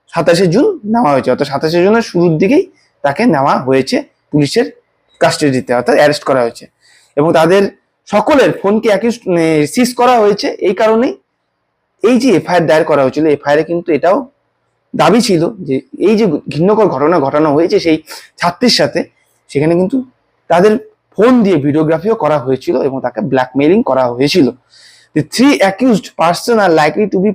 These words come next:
produced আলিপুর কোর্ট ফ্রাইডে। তো শুক্রবার সাতাশে জুন তাদেরকে already কিন্তু আলিপুর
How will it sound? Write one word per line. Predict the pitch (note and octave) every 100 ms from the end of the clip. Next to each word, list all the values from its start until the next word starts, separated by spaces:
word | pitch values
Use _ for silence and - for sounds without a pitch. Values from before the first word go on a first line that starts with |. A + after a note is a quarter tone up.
| -
produced | E3 G3 A#3+ - -
আলিপুর | D#3 F3 F3 A#3+ B3
কোর্ট | D3+ C3 - _ _ _
ফ্রাইডে। | - D3 C#3 C3 B2 _
তো | D#3
শুক্রবার | G3+ G3 G#3+ A3+
সাতাশে | - A3+ G3 G3+
জুন | B3+
তাদেরকে | - D#3+ F3+ A3+ D3+
already | G3 B3+ A#3 A3
কিন্তু | G#3 G3+ F4 - _ _ _ _ _ _ _ -
আলিপুর | D#3 F3+